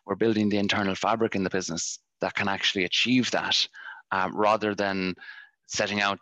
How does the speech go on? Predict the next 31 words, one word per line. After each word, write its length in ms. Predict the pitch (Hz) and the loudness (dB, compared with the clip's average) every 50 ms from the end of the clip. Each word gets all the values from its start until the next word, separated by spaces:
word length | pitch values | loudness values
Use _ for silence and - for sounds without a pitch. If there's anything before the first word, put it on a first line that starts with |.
| - - - - - - - - | -4 -4 -4 -4 -6 -8 -8 -6
setting 320 | - - 107 95 98 98 | -4 -2 -2 -2 0 0
out 180 | 98 113 117 - | 0 0 0 -2
to 80 | - | -4
start 240 | 90 - 95 95 - | -2 -2 -2 -2 -2
setting, 260 | - 95 92 98 95 - - | -2 -2 -2 -4 -4 -6 -4
um, 300 | 95 95 95 92 92 71 | -4 -2 -2 -2 -2 -4
you 80 | - | -4
know, 160 | 98 95 90 - - _ - | -4 -4 -6 -8 -10 _ -6
um, 340 | 98 95 92 90 90 90 - | -4 -4 -4 -4 -6 -10 -12
setting 260 | - - 104 92 95 95 | -8 -6 -6 -4 -4 -4
up 80 | 90 - | -4 -4
a, 280 | - - - 92 92 - - | -4 -4 -2 -2 -2 -4 -2
a 60 | 92 | -2
load 180 | 101 101 98 95 | 0 0 0 -2
of 40 | |
international 460 | 95 92 - - 104 98 - - 98 92 | -2 -4 -4 -2 -2 -2 0 0 0 -2
operations 520 | 92 - 95 101 98 92 - 95 87 - | -2 -2 -2 0 0 0 -2 -4 -6 -6
and 80 | 98 98 | -4 -4
then 100 | 98 98 | -2 0
going, 220 | 87 90 92 92 | 0 0 0 -2
"How 280 | 87 - - - 92 90 | -4 -4 -2 -2 0 0
on 100 | 92 95 | 0 -2
earth 100 | 95 - | -2 -4
do 80 | - 92 | -4 -4
we 80 | 90 90 | -4 -2
actually 240 | 85 - - 78 | -2 -2 -2 -2
sustain 400 | 76 - - - 98 98 98 98 | -2 -4 -4 -4 -2 -2 -2 -2
this? 160 | 95 87 85 - | -2 -4 -4 -4
How 180 | - 95 92 | -2 -2 -2
do 80 | 90 90 | -2 -4
we," 220 | 90 90 92 87 | -4 -4 -4 -4